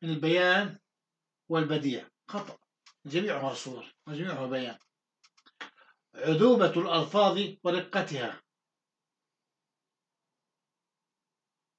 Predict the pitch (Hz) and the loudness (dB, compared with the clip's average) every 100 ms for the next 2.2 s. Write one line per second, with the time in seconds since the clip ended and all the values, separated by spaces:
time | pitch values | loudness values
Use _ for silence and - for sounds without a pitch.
0 | _ _ _ _ _ _ _ _ _ _ | _ _ _ _ _ _ _ _ _ _
1 | _ _ 139 196 180 160 185 143 - 185 | _ _ -2 2 2 0 -2 -4 -2 2
2 | 175 | 2